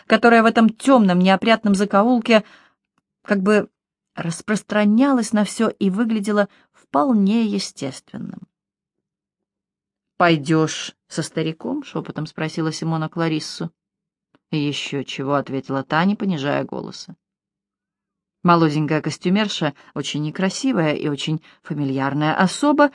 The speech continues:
громко прыснула, подавая Симоне манто.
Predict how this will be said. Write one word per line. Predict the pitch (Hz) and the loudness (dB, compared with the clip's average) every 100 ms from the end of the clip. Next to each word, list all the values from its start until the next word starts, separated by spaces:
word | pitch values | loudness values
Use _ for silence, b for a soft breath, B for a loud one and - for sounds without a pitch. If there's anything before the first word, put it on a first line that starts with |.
| B | B
громко | 233 294 339 208 | -2 0 0 -4
прыснула, | - 170 175 - 185 175 175 175 b b | -2 0 0 0 0 2 2 0 b b
подавая | 156 147 147 | -2 2 0
Симоне | 143 - 151 175 | 0 -4 -4 0
манто. | 185 180 175 - 135 - | 0 0 -4 -6 -10 -10